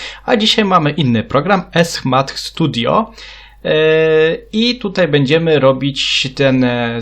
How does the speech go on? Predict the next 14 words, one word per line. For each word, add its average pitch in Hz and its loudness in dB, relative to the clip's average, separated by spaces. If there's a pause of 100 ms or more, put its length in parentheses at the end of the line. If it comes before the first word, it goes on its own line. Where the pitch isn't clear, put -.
ten 107 -2
stworzeń, 175 0
tutaj 147 -2
taką 127 -2
prostą - -6
analizę 107 -2
i 214 -2
pokażę 143 0
wam, 117 -2
jak 123 -4
ten 120 -4
program 101 -4
działa, 104 2
m, 143 2